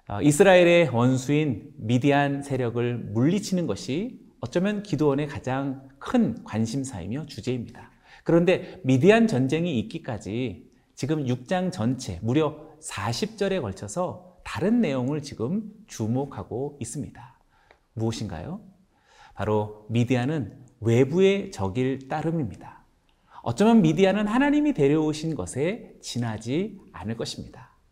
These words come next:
하나님은 이 외부의 적을 맞서기에 앞서서 내부의 적을 먼저 처리하고 계신다라는 것을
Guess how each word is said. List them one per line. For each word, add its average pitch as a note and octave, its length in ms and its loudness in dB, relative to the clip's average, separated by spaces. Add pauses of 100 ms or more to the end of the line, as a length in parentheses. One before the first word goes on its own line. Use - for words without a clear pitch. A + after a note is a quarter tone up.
(520)
하나님은 D#3+ 720 0 (300)
이 F#3+ 600 4
외부의 D#3 580 4
적을 A2+ 380 -4
맞서기에 A2 960 -8
앞서서 - 760 -8 (180)
내부의 D3+ 640 4
적을 E3+ 300 0
먼저 C3 640 -4 (100)
처리하고 A#3+ 600 -4
계신다라는 D3 640 -4
것을 E3 500 -6